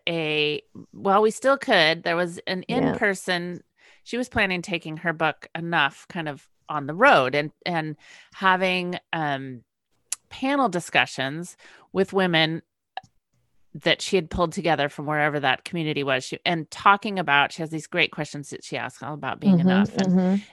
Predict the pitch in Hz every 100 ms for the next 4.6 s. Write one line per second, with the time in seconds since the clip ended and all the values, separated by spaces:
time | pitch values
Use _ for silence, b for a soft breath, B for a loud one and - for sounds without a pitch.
0 | - 202 196 190 - 196 - 214 - -
1 | 165 139 139 156 170 - 165 - 196 190
2 | 180 165 151 165 156 139 139 156 - 165
3 | 147 - 151 165 147 151 - 143 - 277
4 | 330 349 349 370 440